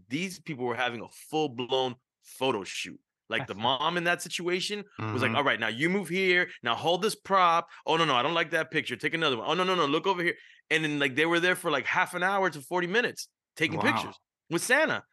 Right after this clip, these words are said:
Speaker 1: Like, I'm like, "Don't these people have a protocol where each family gets ten, fifteen minutes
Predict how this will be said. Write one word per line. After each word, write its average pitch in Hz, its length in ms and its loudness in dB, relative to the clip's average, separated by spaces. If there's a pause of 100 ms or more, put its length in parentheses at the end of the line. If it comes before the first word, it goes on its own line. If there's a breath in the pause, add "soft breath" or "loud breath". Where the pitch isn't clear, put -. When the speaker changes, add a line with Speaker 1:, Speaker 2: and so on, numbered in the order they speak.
(180 soft breath)
Speaker 1:
Like, 139 120 0
I'm 202 140 4
like, 185 200 4
"Don't 226 180 2
these 277 140 -2
people 247 240 0
have 202 180 0
a 160 60 -2
protocol 180 580 2
where 147 140 -2
each 165 200 -8
family 160 540 0 (240)
gets 127 220 -2
ten, 160 260 -2
fifteen 165 400 -4
minutes 156 340 -4